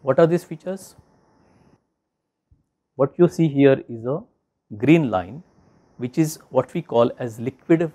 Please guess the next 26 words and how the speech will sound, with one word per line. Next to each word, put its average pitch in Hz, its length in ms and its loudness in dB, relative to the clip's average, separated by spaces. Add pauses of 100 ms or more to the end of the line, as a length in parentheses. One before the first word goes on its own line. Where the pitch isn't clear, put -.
vapor 127 480 -4
saturation 107 640 -14
line, 98 260 -14 (540)
because 170 420 4
you 151 140 2
encounter 165 540 0
this 143 280 -4
line 107 340 -8 (380)
while 120 380 2 (200)
having 151 280 -2
a 156 40 2
phase 185 340 0
transformation 135 840 -4
from 117 400 -2 (340)
liquid 131 420 -10
to 131 80 -4
vapor. 101 340 -14 (880)
So, - 180 2
on 143 220 0
this 214 260 2
line 95 420 -2 (440)
we 127 140 4
got 143 240 8
liquid 165 480 -2
and 151 180 0
vapor 135 480 4